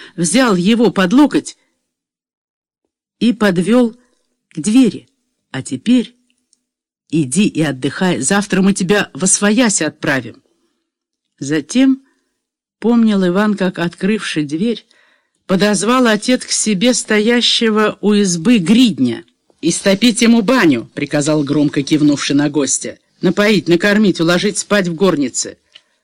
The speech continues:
Но когда простолюдин с кметем отошли от избы на несколько шагов, прошептал на ухо другому стражнику:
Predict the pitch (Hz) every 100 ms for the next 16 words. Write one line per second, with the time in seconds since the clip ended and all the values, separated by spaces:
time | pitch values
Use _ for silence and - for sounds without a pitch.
0 | _ _ _ _ _ _ 123 165 202 214
1 | 226 202 196 269 262 - 220 226 - 233
2 | 220 226 196 254 262 214 - - 202 226
3 | 233 180 190 185 196 202 - 208 185 180
4 | 196 165 165 202 196 214 233 240 - 254
5 | - 262 - 247 233 262 - _ _ _
6 | _ - 139 - - - - 202 233 -
7 | - _ _ _ - 294 208 156 185 185
8 | - 180 156 156 147 165 143 - 143 139
9 | 143 147